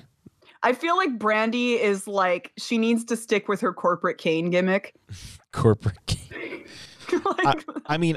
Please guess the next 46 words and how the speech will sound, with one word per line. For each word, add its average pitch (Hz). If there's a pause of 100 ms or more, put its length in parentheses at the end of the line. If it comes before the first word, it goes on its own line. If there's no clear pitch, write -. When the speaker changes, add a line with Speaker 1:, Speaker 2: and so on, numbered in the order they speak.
(120)
Speaker 2:
I 156
don't 117
know. 90
Like, 117
maybe 165
Speaker 1:
But -
Speaker 2:
this, - (280)
maybe 165
she -
could 147
turn 135
it 127
around 101
in 92
the 95
Nightmare 95
Collective. 92
I'll 87
be 90
like, 87
"This 165
is 117
cool," 90
but, 85
uh, 98 (140)
right 131
now, 95 (200)
not 87
really 69
feeling -
it. - (520)
Speaker 1:
Yeah, 170 (100)
I 240
do 269
love 302
that 208
leg 202
sweep 233
moonsault 180
that 165
Chris 175
Statlander 165
does. 190
Speaker 2:
Hell 127
yeah, 143
man. 151